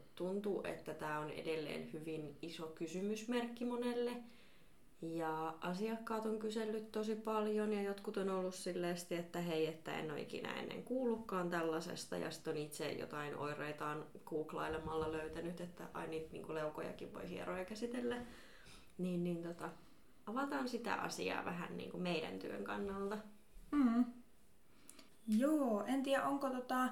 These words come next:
Speaker 2: nytten tää etätyö vaikuttanut siis siihen, että asiakkaita tulee enemmän näihin purentalihasten käsittelyihin ja ylipäätään on kiinnostuneita tästä purenta-aiheesta ylipäätään.
Speaker 1: Joo, varmasti niinku siis se just se etätyön tuoma stressi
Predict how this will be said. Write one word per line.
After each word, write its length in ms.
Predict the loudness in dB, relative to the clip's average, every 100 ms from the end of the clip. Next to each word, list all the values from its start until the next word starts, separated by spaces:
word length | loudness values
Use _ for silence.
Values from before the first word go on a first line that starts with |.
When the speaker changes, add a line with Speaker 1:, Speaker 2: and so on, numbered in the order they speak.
| 0 -12 -16 -16 -18 -20 -20 -4 4
Speaker 2:
nytten 640 | 4 4 -2 4 6 6
tää 220 | 6 6
etätyö 440 | 6 4 6 4
vaikuttanut 580 | 6 6 4 -2 -2 -2
siis 240 | -2 -2 4
siihen, 320 | 6 6 2
että 340 | 0 -2 -4 -4 -6
asiakkaita 500 | -2 -2 -2 -4 -4
tulee 260 | -2 -2 0
enemmän 440 | 2 4 8 6 6 -6 -8
näihin 220 | -4 -2
purentalihasten 580 | 2 4 4 0 0 2
käsittelyihin 800 | 2 0 0 0 4 6 6 4 0 -14 -12 -6
ja 60 | -4
ylipäätään 480 | -2 -2 0 0
on 180 | 0 0
kiinnostuneita 760 | 0 -2 -2 -2 -2 2 2 2 0 -12 -8
tästä 240 | -6 -4 -6 -8 -16 -18 -8
purenta-aiheesta 1400 | 0 2 4 4 4 4 2 2 4 4 2 2 0 -2
ylipäätään. 800 | -2 0 0 -2 -2 -2 -2 -6 -16 -18 -18 -6
Speaker 1:
Joo, 520 | -2 0 0 -2 -6 -8 -4
varmasti 540 | -2 0 -2 -2 -4 -4
niinku 220 | -4 -4
siis 220 | -2 -2 0
se 80 |
just 200 | 0 -2
se 140 | -4 -2
etätyön 460 | -2 -2 -2 -2
tuoma 280 | 0 -2 -2
stressi 680 | -4 -4 -2 -2 -4 -4